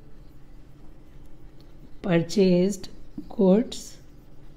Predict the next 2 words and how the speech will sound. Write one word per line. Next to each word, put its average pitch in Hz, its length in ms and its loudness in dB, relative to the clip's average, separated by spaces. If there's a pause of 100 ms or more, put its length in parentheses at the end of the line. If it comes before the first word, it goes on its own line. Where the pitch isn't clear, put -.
(1160)
for 180 440 2 (760)
cash। 160 340 2